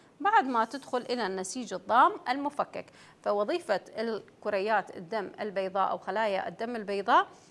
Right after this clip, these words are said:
لها دور مهم جدا في حماية الجسم من الإصابات أو دخول أي أجسام غريبة، فلذلك تكون وظيفتها دفاعية، وشكلها يتوالم مع هذه الوظيفة، فتكون أميبية الشكل وغير ثابتة، آه،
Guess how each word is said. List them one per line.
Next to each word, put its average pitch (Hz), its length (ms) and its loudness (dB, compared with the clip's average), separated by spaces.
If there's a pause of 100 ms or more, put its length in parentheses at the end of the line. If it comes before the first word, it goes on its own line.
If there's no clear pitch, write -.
(140)
لها 233 260 2
دور 233 300 2
مهم 220 300 -8
جدا 208 340 -6
في 208 160 -16
حماية 226 440 -6
الجسم 202 680 -10
من 208 200 -8
الإصابات 196 800 -2
أو 190 220 -4
دخول 196 340 -8
أي 214 280 -6
أجسام 196 380 -2
غريبة، 226 400 2 (280)
فلذلك 262 480 0
تكون 254 260 -6
وظيفتها 220 480 -4
دفاعية، 196 580 0 (580)
وشكلها 202 880 2
يتوالم 233 500 0
مع 220 580 -2
هذه 202 120 -6
الوظيفة، 202 540 -4
فتكون 262 500 -4 (420)
أميبية 220 640 -2
الشكل 277 560 -4
وغير 185 600 0
ثابتة، 220 540 0
آه، 180 1200 -4